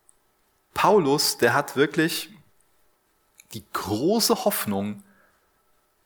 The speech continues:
in die Fähigkeit Gottes, dass er dazu in der Lage ist, das Wunderbare zu tun, die Korinther in sich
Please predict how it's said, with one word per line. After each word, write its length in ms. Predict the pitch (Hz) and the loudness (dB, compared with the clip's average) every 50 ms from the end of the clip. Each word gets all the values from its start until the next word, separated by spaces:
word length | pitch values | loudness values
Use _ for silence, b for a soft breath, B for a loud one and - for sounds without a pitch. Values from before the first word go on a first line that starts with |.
| _ _ _ _ _ _ | _ _ _ _ _ _
in 140 | - 123 120 | -4 -4 -4
die 100 | 104 117 | -2 -4
Fähigkeit 840 | - - - - - 185 208 196 175 165 - - - 131 123 - - | -4 -2 -2 0 0 0 2 2 0 -2 -4 -2 -2 -2 -2 0 2
Gottes, 640 | 127 120 117 - 98 90 - - - - - - _ _ _ _ _ _ _ _ _ _ _ _ _ _ _ _ _ _ _ _ _ _ _ _ _ _ | 0 0 2 0 -4 -2 -2 -2 -2 -2 -4 -8 _ _ _ _ _ _ _ _ _ _ _ _ _ _ _ _ _ _ _ _ _ _ _ _ _ _
dass 200 | - 107 - - - - | -2 -2 -2 -4 -2 0
er 200 | 123 143 165 196 | 2 4 4 4
dazu 300 | 190 165 - - - 139 | 4 2 0 0 -2 -2
in 80 | 120 113 | 2 2
der 100 | 113 107 | 2 2
Lage 380 | 104 101 101 104 101 101 101 | 4 4 2 2 2 0 -2
ist, 420 | - 90 90 98 - - - - - | -2 -2 -2 -2 -2 -6 -6 -6 -6
das 320 | 110 - - - 98 95 | -6 -6 -6 -8 -6 0
Wunderbare 720 | 120 175 202 208 190 170 165 165 - 110 113 131 135 143 143 | 0 2 2 4 4 2 2 4 4 4 4 4 2 0 -2
zu 180 | - - 139 | -4 -6 -6
tun, 480 | 123 - - - 104 92 95 95 90 87 | -8 -10 -10 -8 -8 -8 -6 -8 -10 -10
die 120 | - 98 | -12 -12
Korinther 640 | - - 107 98 101 127 151 170 165 - 113 - - | -8 -6 -6 -4 -4 -4 -4 -4 -4 -4 -4 -4 -4
in 140 | 107 104 | -8 -8
sich 560 | 101 - - - 151 147 147 - - - b | -6 -4 -2 -2 -2 -2 -4 -8 -10 -12 b